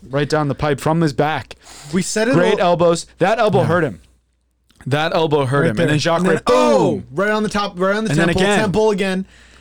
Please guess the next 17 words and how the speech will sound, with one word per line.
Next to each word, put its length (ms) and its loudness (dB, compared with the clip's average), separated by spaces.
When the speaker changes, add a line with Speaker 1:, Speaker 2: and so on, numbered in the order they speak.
Speaker 2:
And 80 -2
then 180 2
boom, 340 0
he's 200 -2
done. 340 -6
He 180 -2
Speaker 1:
Done. 180 2
Speaker 2:
is 200 -6
Speaker 1:
Done. 680 0
Speaker 2:
done. 0 -
Speaker 1:
Done. 240 -2
Speaker 2:
That 160 -2
is 120 -2
a 140 -6
amazing 640 -6
stoppage. 580 -10
Speaker 1:
Wow. 80 -6